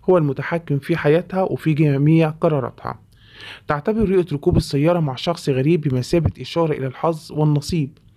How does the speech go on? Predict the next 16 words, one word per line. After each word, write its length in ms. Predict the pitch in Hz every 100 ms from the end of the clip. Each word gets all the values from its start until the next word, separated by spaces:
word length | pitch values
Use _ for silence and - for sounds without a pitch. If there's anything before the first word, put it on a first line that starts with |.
| - - -
فلو 240 | - 151 143
رأت 220 | 196 208
العزباء 460 | 170 147 135 156 147
إنها 340 | 143 175 170
تركب 380 | 143 165 165 135
السيارة 500 | - 147 143 160 143
مع 160 | 135
شخص 360 | 131 175 165 -
سمين، 540 | - 135 147 185 208 - - - _
فهذا 300 | 147 160 160
دليل 300 | 135 139 170
على 220 | 151 156
حظها 520 | - 131 127 156 151
السعيد 560 | 143 - 131 147 180 -
الذي 400 | 139 151 156 156
ستناله. 720 | 147 147 143 147 160 156 202